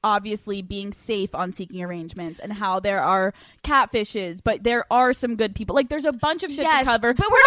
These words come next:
Speaker 1: not
Speaker 2: not,
Speaker 1: fucking talking
Speaker 2: we're not
Speaker 1: about it.
Speaker 2: talking about seeking arrangements 'cause what we're talking about is OnlyFans.
Speaker 1: Only motherfucking fans. Bring it.
Speaker 2: Here we go.
Speaker 1: Here we go.
Speaker 2: Okay. OnlyFans,
Speaker 1: Mm-hmm.
Speaker 2: if you guys don't know what it is,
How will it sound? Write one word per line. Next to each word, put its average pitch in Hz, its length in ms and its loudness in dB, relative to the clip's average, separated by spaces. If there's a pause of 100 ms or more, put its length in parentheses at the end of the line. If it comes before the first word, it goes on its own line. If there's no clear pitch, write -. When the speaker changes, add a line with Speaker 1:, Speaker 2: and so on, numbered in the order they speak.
Speaker 1:
not 370 80 10
Speaker 2:
not, - 20 -14
Speaker 1:
fucking 427 360 8
talking 349 280 10
Speaker 2:
we're 285 100 10
not 466 140 12
Speaker 1:
about 202 60 2
it. - 80 0
Speaker 2:
talking 403 280 6
about 339 200 2
seeking 311 240 -2
arrangements 294 460 -2
'cause 294 160 -6
what 302 140 2
we're 240 80 -2
talking 349 400 2
about 247 220 4
is 254 180 -4
OnlyFans. 220 680 2
Speaker 1:
Only 254 520 8
motherfucking 208 920 2
fans. 175 400 -4
Bring 254 360 -2
it. 294 220 0 (160)
Speaker 2:
Here 349 240 -8
we 311 120 -4
go. 185 300 -4
Speaker 1:
Here 262 140 -6
we 180 140 -8
go. 165 300 -6
Speaker 2:
Okay. 247 580 -6 (500)
OnlyFans, 233 1000 -6 (100)
Speaker 1:
Mm-hmm. - 220 -14 (520)
Speaker 2:
if 254 140 -4
you 277 100 0
guys 330 220 -2
don't 359 180 -6
know 247 120 -6
what 226 100 -8
it 196 120 -12
is, - 440 -16